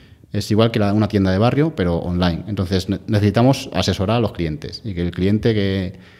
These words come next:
que llega a Tuvalu realmente reciba el asesoramiento que necesita para conseguir su bici ideal. Esto suena,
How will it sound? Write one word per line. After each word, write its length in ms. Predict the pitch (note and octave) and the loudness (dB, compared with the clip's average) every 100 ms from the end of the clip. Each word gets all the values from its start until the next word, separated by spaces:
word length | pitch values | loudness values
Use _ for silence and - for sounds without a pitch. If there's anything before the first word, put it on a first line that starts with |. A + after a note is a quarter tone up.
| - - - | -20 -20 -4
que 100 | G#2 | 2
llega 180 | G#2 G2 | 4 4
a 40 | |
Tuvalu 520 | G#2+ G2+ C3 D#3 F3 - | 4 4 6 4 2 -2
realmente 680 | A2 G2+ G#2+ A2 C3 C3+ - | 0 4 4 4 4 2 0
reciba 600 | A2+ F#2 G2 A2 A#2 A2+ | -2 -2 0 0 0 -2
el 280 | A2 F#2 F2 | -4 -4 -2
asesoramiento 520 | E2+ E2+ F2 F#2+ G#2 | -2 -2 0 2 2
que 80 | G2+ | 2
necesita 720 | F#2+ F#2 A#2 A2+ C#3+ D3+ - - - - - - | 0 0 0 2 0 -2 -10 -20 -20 -20 -20 -12
para 580 | - F2 F2 E2+ E2+ E2 | -4 0 0 0 -2 -4
conseguir 300 | F2 F2 F#2 | -4 -2 0
su 120 | F#2+ F#2 | 0 -2
bici 220 | F#2+ G2 | 0 0
ideal. 380 | E2 D#2+ D2 - - _ - - - | 0 -2 -4 -12 -20 _ -20 -18 -10
Esto 300 | D#2+ - F2+ | -10 -4 -2
suena, 480 | G#2 G#2 G#2 G2+ | 2 2 2 -2